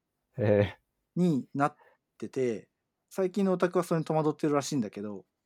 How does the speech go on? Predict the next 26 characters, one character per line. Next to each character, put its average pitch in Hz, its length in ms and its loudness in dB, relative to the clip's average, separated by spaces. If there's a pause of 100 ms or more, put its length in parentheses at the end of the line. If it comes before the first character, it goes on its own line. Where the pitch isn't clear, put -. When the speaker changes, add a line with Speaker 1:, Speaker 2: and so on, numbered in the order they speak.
(160)
Speaker 1:
は - 180 -6
い。 - 80 -16 (680)
Speaker 2:
<laughs> - 20 -20
な 170 680 -2
ん 131 40 -2
か、 - 180 -20 (720)
別 123 260 -6
に 139 80 0
い - 20 2
い 165 40 -2
だ 135 80 0
ろ 95 80 -8
と - 100 -14
か 104 60 -4
思 151 280 4
い 170 40 2
つ 151 140 -6
つ。 - 140 -8
Speaker 1:
<laughs> - 1200 -12
Speaker 2:
う - 40 -14
ん。 - 280 -8 (640)
な 135 80 -4
ん 123 60 -4
か、 - 320 -10
あ 120 160 -2 (120)
の、 117 440 -4